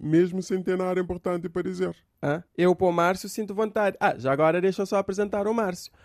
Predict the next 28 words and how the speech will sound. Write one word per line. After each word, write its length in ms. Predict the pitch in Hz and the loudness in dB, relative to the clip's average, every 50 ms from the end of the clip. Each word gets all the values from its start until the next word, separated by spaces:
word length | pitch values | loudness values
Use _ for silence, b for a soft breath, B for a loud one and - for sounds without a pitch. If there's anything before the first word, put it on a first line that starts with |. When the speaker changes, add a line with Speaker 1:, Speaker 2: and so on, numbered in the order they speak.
| b b b | b b b
Speaker 2:
O 120 | b 160 | b 0
Márcio 480 | 165 180 190 214 226 220 - 233 226 - | 2 4 4 4 2 0 -4 -8 -8 -4
é 100 | - 170 | 0 2
o 120 | 190 202 202 | 2 4 4
meu 160 | 208 208 208 | 4 4 2
amigo 380 | 202 190 185 190 190 180 214 208 | 4 4 4 2 2 2 -2 -8
que, 280 | - 214 208 196 - | -6 -6 -6 -6 -6
que 160 | - - - | -8 -8 -4
me 100 | 190 196 | -2 -2
pediu 280 | 190 - 196 185 185 180 | -2 -2 0 2 2 2
dinheiro 320 | 175 180 180 165 147 143 151 | 2 2 0 0 0 0 -2
emprestado 560 | 147 - 170 160 - - 160 143 127 - - _ _ - | -4 -4 -6 -6 -2 -2 0 0 0 -2 -6 _ _ -2
e 120 | 156 170 185 | 2 4 4
até 220 | 190 - - 214 | 4 4 4 2
ainda 220 | 214 214 202 208 | 2 2 2 2
não 100 | 214 214 | 0 2
me 100 | 214 220 | 2 2
pagou. 480 | 214 214 226 220 208 220 214 202 - - _ _ _ _ - | 2 0 -2 0 0 0 0 -2 -2 -6 _ _ _ _ 0
Claro 280 | - 196 196 190 185 185 | 2 2 4 4 2 2
que 60 | 196 | 0
eu 60 | 190 | -2
sinto 260 | - - 180 170 180 | -2 -2 -4 -4 -2
vontade 480 | 175 190 185 175 - 180 151 135 139 135 | -2 -2 -2 0 0 0 0 0 -2 -4
de 80 | 131 143 | -4 -2
mandar 240 | 147 147 147 143 143 | -2 0 0 0 0
mensagem 440 | 151 147 - 156 147 143 139 147 143 | -2 -2 0 0 0 0 0 -2 -4
pro 140 | - 160 | -2 0
Márcio 460 | 151 156 156 156 160 160 - - 190 | 0 0 0 0 -2 -4 -8 -14 -16